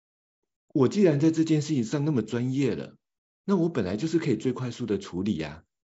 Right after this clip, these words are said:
但是问题是我还在很多事情上不够专业啊，我还在很多事情上其实不了解，我的速度没那么快啊。我为什么会想要让，找一个人，就好像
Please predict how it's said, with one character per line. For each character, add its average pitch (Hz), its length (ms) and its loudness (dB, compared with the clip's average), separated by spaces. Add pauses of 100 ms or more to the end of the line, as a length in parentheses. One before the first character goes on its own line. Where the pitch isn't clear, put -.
(100)
但 196 100 2
是 196 80 2
问 190 160 6
题 143 100 0
是 135 140 4
我 123 80 4
还 104 100 0
在 131 120 2
很 82 220 -2
多 139 140 2
事 160 160 2
情 101 180 0
上 113 180 0
不 104 100 -4
够 113 160 0
专 104 240 -2
业 107 140 2
啊， 87 180 -10 (560)
我 107 100 -2
还 117 60 2
在 190 140 4
很 101 160 0
多 135 140 0
事 160 140 -2
情 123 160 -2
上 131 220 -2
其 107 140 -6
实 107 180 -2
不 110 220 0
了 104 240 2
解， 107 180 0
我 82 140 -2
的 101 80 -6
速 139 180 -6
度 135 140 -2
没 104 160 2
那 127 40 -2
么 113 120 -2
快 120 320 -4
啊。 101 180 -6 (360)
我 123 100 0
为 240 140 2
什 110 120 -2
么 110 60 0
会 156 80 0
想 90 260 -6
要 131 80 0
让， 135 220 -2 (260)
找 - 200 -2
一 123 60 2
个 127 140 2
人， 104 140 4
就 120 120 2
好 - 120 0
像 139 340 -2